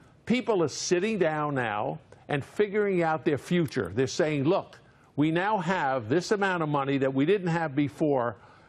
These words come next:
Where could we intelligently re-," remember, this is not the U S government.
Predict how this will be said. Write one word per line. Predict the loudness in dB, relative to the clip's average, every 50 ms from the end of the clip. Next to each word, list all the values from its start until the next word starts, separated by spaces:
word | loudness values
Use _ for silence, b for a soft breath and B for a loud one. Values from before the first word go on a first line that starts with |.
| B B
Where | 0 2 2 2 2 0 0
could | 0 0 2
we | 2 0 0 0
intelligently | -2 -2 -2 -2 -2 0 0 0 0 0 -2 0 0 0 0
re-," | 0 0 B B B
remember, | 0 0 2 2 2 0 0 0 -2 -4 B B B B
this | 0 0 0 0
is | 0 0
not | 2 0 0 0
the | 0 0 2
U | 4 4 4 4
S | 2 0 -2
government. | 0 0 0 0 0 -2 -6 -6 -10 -14